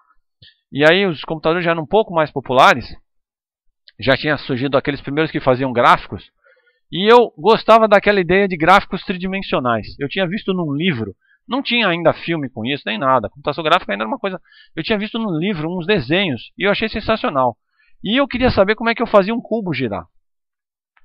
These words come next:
certo? No espaço tridimensional, matematicamente falando, certo?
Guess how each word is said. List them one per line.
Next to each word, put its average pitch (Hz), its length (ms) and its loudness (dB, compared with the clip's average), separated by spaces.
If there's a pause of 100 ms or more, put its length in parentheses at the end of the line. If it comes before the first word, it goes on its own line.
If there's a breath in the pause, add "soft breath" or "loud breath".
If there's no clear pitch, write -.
(240)
certo? 131 360 -6 (480)
No 139 120 -4
espaço 143 460 2
tridimensional, 143 800 -4 (400 soft breath)
matematicamente 165 1120 0
falando, 110 440 0 (580)
certo? 113 240 -6